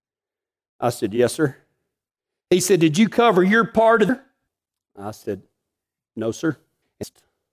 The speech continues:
probably the worst one of my entire life. Right there in the middle of a West Texas pasture, just chewing my rear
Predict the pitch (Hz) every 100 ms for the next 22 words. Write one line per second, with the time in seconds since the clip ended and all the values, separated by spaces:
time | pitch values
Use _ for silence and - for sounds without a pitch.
0 | _ _ _ _ _ _ 180 180 160 160
1 | 131 113 139 175 170 - - 151 156 147
2 | 104 127 131 107 95 _ _ 151 156 175
3 | 143 95 98 98 101 - - _ _ _
4 | _ _ _ _ _ _ 110 151 175 -
5 | 180 165 113 110 123 165 170 123 104 120
6 | 156 156 - 156 151 - 131 - 120 90
7 | - - - _ _ - 135 - - _
8 | _ - - 180 180 143 113 123 151 156
9 | 151 123 113 113 131 127 113